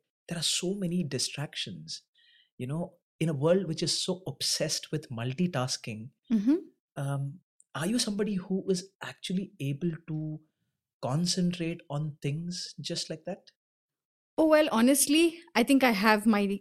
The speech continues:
Speaker 2: lows and highs. I have times when I am able to concentrate, and then I have those moments that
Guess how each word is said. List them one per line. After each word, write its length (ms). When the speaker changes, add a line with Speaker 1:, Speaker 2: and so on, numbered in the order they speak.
Speaker 2:
lows 360
and 140
highs. 460
I 120
have 200
times 360
when 420
I 200
am 220
able 220
to 80
concentrate, 600
and 180
then 140
I 100
have 260
those 220
moments 420
that 200